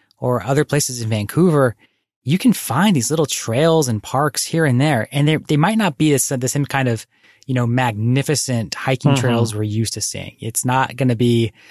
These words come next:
Speaker 1: a close-up view of Mount Hood, right? It's
Speaker 2: Sure.
Speaker 1: not the ocean, um, these spectacular cliffs. But, you know, I think that for a lot of reasons and for a lot of people might be a good thing. A lot of these trails, you know, like my mom was saying, you know, for people who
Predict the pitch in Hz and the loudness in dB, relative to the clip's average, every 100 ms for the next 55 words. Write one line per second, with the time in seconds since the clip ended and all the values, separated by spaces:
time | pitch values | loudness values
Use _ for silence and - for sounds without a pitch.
0 | - - 120 139 131 120 110 113 117 117 | -18 -12 -2 0 0 -2 -2 0 2 0
1 | 110 107 104 - 113 110 107 104 90 - | -2 -2 -2 -6 -6 -4 -4 -4 -6 -8
2 | _ _ _ - 120 120 117 120 - 120 | _ _ _ -6 -2 0 -2 -4 -2 0
3 | 117 127 123 117 120 - 101 92 - _ | -2 -4 -2 0 0 0 -4 -8 -12 _
4 | _ _ 123 123 123 123 - 120 127 135 | _ _ -4 0 2 0 -2 -2 -2 -2
5 | 120 117 - 113 - - _ _ _ _ | -4 -6 -4 -4 -4 -10 _ _ _ _
6 | _ _ _ 151 135 160 - - 170 160 | _ _ _ -6 -2 -2 -2 -2 0 2
7 | 254 254 208 185 - - 165 160 131 127 | 2 2 2 0 -8 -4 0 0 2 2
8 | 175 180 160 151 151 147 - 131 113 131 | 2 2 2 2 2 0 -2 -6 -2 2
9 | 131 127 - 147 190 131 117 - _ _ | 2 0 -2 -6 0 2 0 -4 _ _
10 | _ _ - 123 214 240 220 135 113 139 | _ _ -8 -2 0 2 0 0 2 2
11 | 135 - 170 202 - - _ - 135 135 | 2 0 0 0 -2 -12 _ -4 0 2
12 | 185 185 160 - 170 170 151 - 147 156 | 2 2 0 0 2 2 0 0 0 2
13 | 147 143 147 143 - 175 170 151 135 135 | 0 2 2 0 -2 0 0 2 0 0
14 | 180 165 156 151 131 | -2 -2 0 0 0